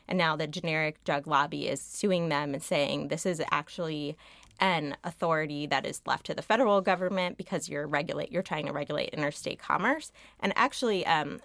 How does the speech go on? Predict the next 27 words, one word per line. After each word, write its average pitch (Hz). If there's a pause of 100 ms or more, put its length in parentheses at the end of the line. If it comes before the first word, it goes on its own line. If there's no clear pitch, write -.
a 196
number 214
of 185
years 165
back, 175
D 147
C, 214
Washington, 185
D 170
C 254
actually 240
tried 170
to -
pass 170
a 170
law 151
around 156
drug 156
pricing 156
that -
was 156
challenged -
by -
the 147
brand 196
drug 156
industry 151